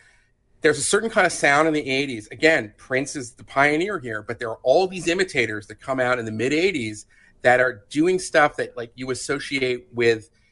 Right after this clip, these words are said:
it's before rap kind of really gets big. It's, but this is the stuff that the original breakdancers would sort of, like, break. This is the, this was their soundtrack. Purple Music is that kind of, like, pioneering track. It's nineteen eighty-two that this comes out,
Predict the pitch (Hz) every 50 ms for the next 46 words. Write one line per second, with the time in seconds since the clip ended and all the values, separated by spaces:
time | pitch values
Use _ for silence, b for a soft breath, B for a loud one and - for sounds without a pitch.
0 | _ _ _ _ - 156 139 - - - 190 180 - - 220 220 220 214 175 170
1 | 156 147 143 143 143 - - - - - 156 143 143 139 131 117 - 120 123 143
2 | 156 156 147 147 127 - - - 139 139 135 131 127 127 123 - - - - -
3 | 127 - 131 - 185 185 - 220 175 190 180 - - 165 151 147 - - 131 -
4 | 135 123 117 120 131 131 131 131 131 117 - - 110 113 107 - 113 113 107 127
5 | 123 107 - 113 107 104 - 117 113 107 104 - _ _ _ - - 110 107 -
6 | _ _ - - 107 107 - _ _ - 117 113 - 127 107 117 117 120 117 -
7 | 131 123 - 135 123 123 113 123 120 117 123 127 - b b b b b b b
8 | b - - 247 247 285 254 202 190 185 165 156 - 131 110 - 127 131 139 135
9 | - - - - 143 135 127 113 - 110 107 104 - _ _ _ - - - 147
10 | 151 151 151 147 135 131 131 123 120 - - 120 110 107 107 - _ - 110 -
11 | - 120 131 151 - 160 139 127 123 113 104 - - - - 190 196 185 165 143
12 | 120 113 - 113 - - - 131 120 113 107 113 123 120 117 113 104 101 -